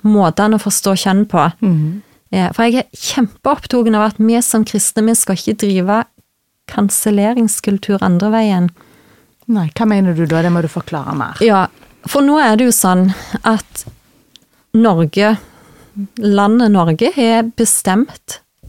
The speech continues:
Speaker 1: med lovverk at det er den subjektive kjønnsforståelsen som skal gjelde, helt ifra tjue tretten, så det er over ti år siden det ble vedtatt.
Speaker 2: Mm.
Speaker 1: Eh, så vi bør egentlig ikke bli forundret av at dette kom inn i skolen.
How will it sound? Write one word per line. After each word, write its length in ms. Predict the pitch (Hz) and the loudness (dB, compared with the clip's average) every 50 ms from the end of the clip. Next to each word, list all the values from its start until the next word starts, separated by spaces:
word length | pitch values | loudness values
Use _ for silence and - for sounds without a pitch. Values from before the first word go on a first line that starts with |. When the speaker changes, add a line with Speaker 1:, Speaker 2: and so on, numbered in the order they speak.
| - | -4
Speaker 1:
med 320 | - 202 202 202 208 220 220 | 0 2 2 2 2 2 2
lovverk 840 | 214 208 190 170 165 165 165 180 208 269 - - - - - - _ _ _ _ _ _ _ - | 2 2 2 2 0 0 0 0 -2 -2 -4 -8 -16 -18 -20 -20 _ _ _ _ _ _ _ -6
at 180 | - 233 - | -6 -4 -2
det 100 | - 220 196 | 0 0 0
er 60 | 196 | 2
den 140 | 202 214 214 | 2 2 2
subjektive 760 | - - - - 196 - - 233 233 208 - 196 185 180 190 190 | 0 0 0 -2 -2 -2 -2 -2 -2 -2 0 -2 0 0 0 -2
kjønnsforståelsen 960 | - 185 185 208 - - 220 220 - - 196 175 170 180 185 - - 180 180 | -2 -2 -2 -2 -2 -2 -2 -4 -2 -2 -2 -2 -2 -2 -4 -2 -2 -2 0
som 240 | - - 185 185 185 | 0 0 0 0 0
skal 300 | - - - 190 180 175 | -2 -2 -2 0 0 0
gjelde, 320 | 175 170 165 165 175 190 202 - _ _ _ _ _ _ _ _ _ | 0 0 0 0 0 0 -2 -4 _ _ _ _ _ _ _ _ _
helt 260 | - 247 254 - - | -4 -4 -4 -2 -2
ifra 220 | 208 208 - - 202 | -4 -4 -2 -4 -4
tjue 400 | - - - 190 170 165 180 196 | -4 -4 -4 -2 -2 -2 -2 -2
tretten, 500 | - - 180 - - _ - 185 190 220 - _ - | -4 -6 -8 -8 -10 _ -4 -2 -2 -2 -4 _ -10
så 160 | - - 208 | -6 -4 -4
det 60 | 208 208 | -2 -2
er 120 | - - 185 | -2 -2 -2
over 100 | 185 208 | -2 -4
ti 300 | 202 - - - 196 196 | -6 -6 -6 -4 -2 -2
år 140 | 196 185 202 | -2 -2 -2
siden 240 | 202 - - 196 190 | -4 -6 -6 -4 -4
det 100 | 185 185 | -4 -2
ble 120 | - 196 190 185 | -2 -2 -2 0
vedtatt. 600 | 180 180 196 - - 220 214 202 - 170 175 170 _ _ | 0 -2 -2 -4 -4 -4 -4 -4 -4 -4 -4 -4 _ _
Speaker 2:
Mm. 240 | 220 196 175 156 147 147 _ _ _ _ _ _ _ _ _ - | -6 -6 -6 -6 -8 -10 _ _ _ _ _ _ _ _ _ -4
Speaker 1:
Eh, 160 | 190 185 185 - _ _ _ _ - | -2 -2 -2 -4 _ _ _ _ -8
så 160 | - - 269 | -4 -2 0
vi 120 | 262 269 254 | 0 0 0
bør 340 | 208 - 220 202 220 240 - | 0 0 0 0 2 2 0
egentlig 460 | - 208 214 226 240 214 - 190 - | 0 0 0 0 0 0 0 -2 -2
ikke 240 | - 233 208 196 - | 0 0 -2 -2 -2
bli 200 | - 196 196 214 | -2 0 0 0
forundret 520 | 220 - - 208 196 - 190 196 233 262 226 | -2 -2 -4 -4 -2 0 0 0 0 0 0
av 120 | 190 185 | 0 0
at 140 | 190 190 - | -2 -2 -2
dette 300 | - 170 - - - 196 | -4 -6 -4 -4 -4 -4
kom 200 | - - 196 190 | -2 0 0 0
inn 220 | 190 - 190 190 202 | 0 0 0 2 2
i 60 | 208 | 0
skolen. 520 | 196 - - - 196 175 175 170 185 233 | 0 -2 -2 -2 0 0 2 2 2 0